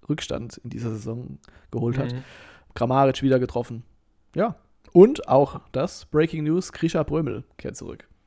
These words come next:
Speaker 1: Kam eben auch
Speaker 2: Ah,
Speaker 1: gerade
Speaker 2: ja.
Speaker 1: hier ganz frisch über den Ticker gelaufen.
Speaker 2: Weißt du, was auch verrückt ist? In unseren ersten Folgen haben wir immer darüber gesprochen, bleibt André Kramaric,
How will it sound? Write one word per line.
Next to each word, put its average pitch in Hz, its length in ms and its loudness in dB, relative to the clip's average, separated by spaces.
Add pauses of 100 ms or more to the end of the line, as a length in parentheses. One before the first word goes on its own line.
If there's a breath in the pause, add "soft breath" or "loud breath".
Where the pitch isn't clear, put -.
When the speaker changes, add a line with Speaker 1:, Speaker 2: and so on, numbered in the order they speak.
(500)
Speaker 1:
Kam 123 220 -4
eben 131 180 -2
auch 127 140 -4
Speaker 2:
Ah, 135 80 -2
Speaker 1:
gerade 139 140 2
Speaker 2:
ja. 160 180 2
Speaker 1:
hier - 100 -8 (460 soft breath)
ganz 127 260 -2
frisch 151 300 -2
über 135 140 2
den 127 180 -2
Ticker 151 300 2
gelaufen. 120 500 -2 (580)
Speaker 2:
Weißt 143 240 -4
du, 139 60 -2
was 135 100 -4
auch 151 140 0
verrückt 131 340 -4
ist? - 220 -8 (240)
In 139 160 -4
unseren 135 220 0
ersten 151 360 -6
Folgen 143 360 0
haben 131 120 -4
wir 135 80 -2
immer 147 200 -4
darüber 135 280 -2
gesprochen, 123 540 -6 (680 loud breath)
bleibt 139 360 0
André 151 320 0
Kramaric, 139 720 2